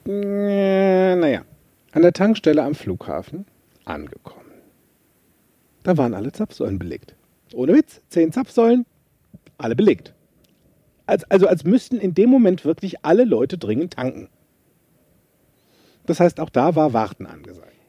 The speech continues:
Ich merke allerdings <laughs> mittlerweile, wie wenn ich, also wenn ich jetzt schon drüber nachdenke, wie dann so meine Halsschlagader wieder anfängt zu pulsieren, wo ich nur denke so, „Mm.“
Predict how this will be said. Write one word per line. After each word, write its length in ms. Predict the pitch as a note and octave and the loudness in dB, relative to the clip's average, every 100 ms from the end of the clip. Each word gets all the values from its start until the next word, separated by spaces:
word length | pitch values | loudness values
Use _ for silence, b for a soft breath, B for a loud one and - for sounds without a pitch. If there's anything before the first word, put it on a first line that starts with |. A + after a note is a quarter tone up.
| _ _ | _ _
Ich 220 | - - B2+ | -14 -8 0
merke 320 | C#3 E3 - | 0 0 0
allerdings 420 | D3+ D3 C3+ - | 2 2 -2 0
<laughs> 0 | |
mittlerweile, 640 | E3 - F#3+ D3+ D3+ E3 | 0 4 2 4 4 4
wie 120 | C#3 | 2
wenn 120 | C3 A2+ | 0 0
ich, 100 | - | -4
also 160 | G2 | -8
wenn 120 | G#2 | -6
ich 80 | A2+ | -4
jetzt 140 | B2+ - | -6 -4
schon 120 | A2 | -2
drüber 180 | G#2+ G#2+ | 0 0
nachdenke, 400 | A2+ A2 G#2 G#2+ | 0 0 -2 2
wie 100 | A#2+ | 2
dann 140 | B2 | 4
so 100 | A#2+ | 4
meine 240 | A#2+ A2+ | 4 4
Halsschlagader 580 | A#2+ F3 - - D2 D2 | 0 -2 -4 -4 -4 -4
wieder 180 | C#2 - | -4 -8
anfängt 300 | - - D#2+ | -8 -8 -8
zu 80 | F#2 | -10
pulsieren, 480 | - F#2 F2+ G#2 B2+ | -2 0 4 4 4
wo 60 | |
ich 100 | G2 | 2
nur 80 | G#2+ | 0
denke 200 | G2+ F#2+ | -2 0
so, 120 | F#2+ | -2
„Mm.“ 3000 | - B3 A#3+ B3 A#3+ B3 A3 A3+ A3+ A#3+ A3+ A3 G#3 F3 D#3+ D#3 D3+ C#3+ C#3 C3+ B2+ B2 G#2+ G#2 - - - - - | -2 -2 0 0 0 -2 -2 -2 -2 0 0 0 2 4 4 2 0 0 0 0 -2 -4 -8 -10 -10 -10 -10 -10 -12